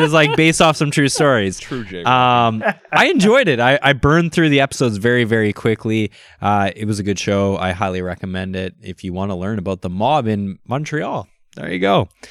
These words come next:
Speaker 1: And then I'm actually going to choose a restaurant, uh, in San Francisco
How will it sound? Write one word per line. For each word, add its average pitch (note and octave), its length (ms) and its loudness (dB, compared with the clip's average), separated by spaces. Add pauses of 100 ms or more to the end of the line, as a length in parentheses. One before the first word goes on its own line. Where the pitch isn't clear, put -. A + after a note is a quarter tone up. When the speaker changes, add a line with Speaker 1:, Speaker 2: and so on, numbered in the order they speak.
(140)
Speaker 1:
And D3+ 160 0
then D#3+ 140 2
I'm D#3 160 2
actually D#3 260 0
going C#3 240 0
to C3+ 140 0
choose C3+ 640 0
a A#2+ 300 2
restaurant, G#2+ 920 0
uh, G#2 240 -2
in G2+ 160 -4
San A2 260 -2
Francisco G2+ 760 -6